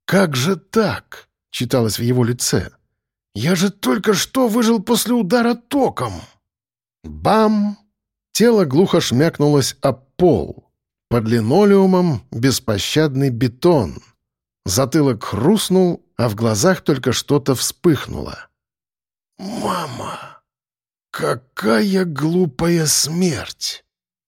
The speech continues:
Мелькнула напоследок, потом тишина и темнота. Я очнулся и открыл глаза.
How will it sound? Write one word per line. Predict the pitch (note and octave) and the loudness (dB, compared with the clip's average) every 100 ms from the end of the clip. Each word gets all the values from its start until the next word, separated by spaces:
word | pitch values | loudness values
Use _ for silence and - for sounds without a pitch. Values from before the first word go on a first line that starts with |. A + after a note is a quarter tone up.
| _ _ _ _ | _ _ _ _
Мелькнула | A2 C#3 C3 D3 G3+ G3+ | 0 0 2 2 4 4
напоследок, | F3+ F3+ - F3 E3 D#3+ - _ _ _ _ _ | 2 0 2 2 2 -2 -10 _ _ _ _ _
потом | G#2+ G#2+ C#3 C3+ G2+ - _ | -4 0 2 2 0 -6 _
тишина | - A2 - E2 E2 D3+ G3+ - _ _ _ _ _ _ | -2 -2 -2 -4 0 2 0 -2 _ _ _ _ _ _
и | D3+ F3 | -2 -2
темнота. | - C#3+ C3+ A#2 A2+ - - D#2+ - - _ _ _ _ _ _ _ _ _ _ _ _ _ _ _ _ _ _ _ _ _ _ | -2 -2 0 0 0 -4 -8 -8 -8 -14 _ _ _ _ _ _ _ _ _ _ _ _ _ _ _ _ _ _ _ _ _ _
Я | G2 C#3+ G3 | 0 2 2
очнулся | C3 A2 B2 G#3 G3 - F#3 | 0 -2 2 2 2 0 -2
и | - C#3+ | 0 0
открыл | B2 - B2 C3+ | 0 0 2 2
глаза. | B2 B2+ D3+ B2 E2+ - | 2 2 2 0 -6 -12